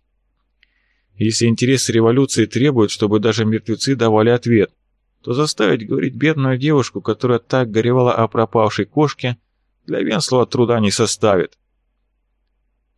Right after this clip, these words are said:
Подумав некоторое время, Степа все же решил доложить о том, что было на Троицкой. В конце концов, странный красноармеец, так похожий на покойного друга, это его, Косухина, личное дело.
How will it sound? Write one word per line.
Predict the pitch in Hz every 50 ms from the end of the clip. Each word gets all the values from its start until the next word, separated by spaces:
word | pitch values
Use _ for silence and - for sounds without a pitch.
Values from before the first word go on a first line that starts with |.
| _ _ _
Подумав | - 120 135 196 208 175 131 110
некоторое | 123 123 117 - 113 - - 110 113 113 123
время, | 156 185 180 165 156 135
Степа | - - - 196 190 - 160 143
все | - - 156 147
же | 139 131
решил | 123 127 - - 165 156
доложить | 147 - - - 151 135 127 113 -
о | 104
том, | 101 - 104 98
что | - - - 98
было | 101 101 98
на | 101 104
Троицкой. | - 110 104 98 90 90 - - - - - - _ _ _ _ _ _ _ _ _ _
В | _ _
конце | 120 - - - 165 127
концов, | - 104 101 101 - - 143 113 -
странный | - 120 117 113 110 104
красноармеец, | 92 - 110 104 - - 104 104 110 127 147 147 120 101 - -
так | - 110 - -
похожий | - 113 - - 117 107 110 107
на | 110 107
покойного | 104 117 107 - - 113 107 107 107 110 107
друга, | 104 113 113 107 101 107 98 - _ _ _ _ _ _ _ _ _ _ _ _
это | - 196 185 - 165
его, | 165 175 202 202
Косухина, | 175 - 120 117 - - 175 160 - 147 135 127 123
личное | 131 143 135 - - 131 131 131
дело. | 127 117 117 107 95 87 80 -